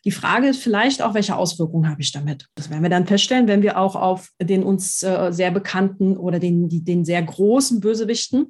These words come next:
zu sprechen kommen. Und das vielleicht für euch als Orientierung und Einordnung, wie habe ich das jetzt gemacht? Und wie dürfte das, was ich hier sage, bewerten?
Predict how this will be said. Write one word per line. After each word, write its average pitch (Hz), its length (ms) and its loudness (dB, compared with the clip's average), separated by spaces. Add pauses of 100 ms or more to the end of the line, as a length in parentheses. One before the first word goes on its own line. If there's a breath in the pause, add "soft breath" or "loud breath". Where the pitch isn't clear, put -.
zu - 100 -4
sprechen 202 380 -2
kommen. 247 220 0 (180)
Und 240 200 2
das - 140 -2
vielleicht 240 500 -2
für - 140 -4
euch 208 220 0
als 196 260 0
Orientierung 196 600 2
und 175 120 -4
Einordnung, 180 640 -2
wie 170 100 0
habe 165 160 -2
ich - 100 -6
das 170 180 -2
jetzt 160 180 -8
gemacht? - 440 -8 (140)
Und 170 220 2
wie 202 80 6
dürfte 185 320 2
das, 156 220 -2
was 165 100 -2
ich 160 120 -4
hier 160 80 -4
sage, 156 280 0
bewerten? 160 500 -6